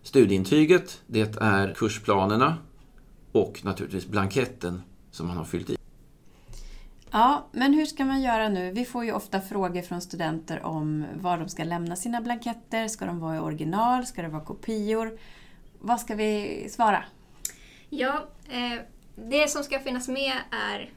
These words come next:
Speaker 3: självklart då blanketten ifylld, eh, på rätt sätt. Och sen så ska det vara studien-,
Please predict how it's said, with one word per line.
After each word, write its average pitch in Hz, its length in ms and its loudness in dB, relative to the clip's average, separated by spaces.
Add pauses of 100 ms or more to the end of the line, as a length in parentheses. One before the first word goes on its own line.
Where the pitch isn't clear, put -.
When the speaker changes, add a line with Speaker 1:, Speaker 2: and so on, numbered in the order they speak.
(100)
Speaker 3:
självklart 220 340 -4
då - 120 -8
blanketten 220 520 -6 (440)
ifylld, 220 540 -4 (220)
eh, 208 260 -12
på 185 100 -10
rätt 185 180 -12
sätt. - 360 -18 (480)
Och 214 180 -8
sen 240 360 0
så 233 140 -4
ska 226 160 -6
det 226 100 -2
vara 208 280 -2 (200)
studien-, 220 640 -4